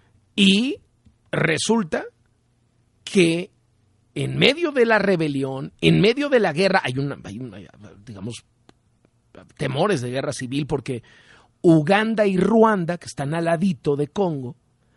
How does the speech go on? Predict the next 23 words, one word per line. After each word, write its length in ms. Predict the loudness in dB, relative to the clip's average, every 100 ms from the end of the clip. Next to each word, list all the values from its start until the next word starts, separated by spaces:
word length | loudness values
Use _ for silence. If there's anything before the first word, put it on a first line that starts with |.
| _ _ _
ayudan 920 | 0 2 4 4 4 2 -2 -4 -6 -6
a 240 | -2 0
armar 680 | 2 2 2 2 0 -4 -8 _
a 220 | -12 -8
grupos 640 | 2 4 4 0 -4 -4 -6 -12 _
congoleses 680 | -2 -2 0 -2 0 -2 -4
para 260 | -6 -6 -6
que 140 | -10
tumben 460 | 0 2 4 4 4
a 40 |
los 160 | 0 -2
gobiernos. 320 | -2 -2 -4
Es 120 | -4
un 100 | -2
tema 240 | -2 -4 -4
de 80 |
muchísima 640 | 0 0 0 0 0 -2 -2
inestabilidad 920 | -2 -4 -6 -6 -6 -8 -10 -12 -12
en 120 | -12
esa 160 | -14 -16
parte 340 | -18 -18 -20
de 80 | -20
África. 480 | -20 -20 _ _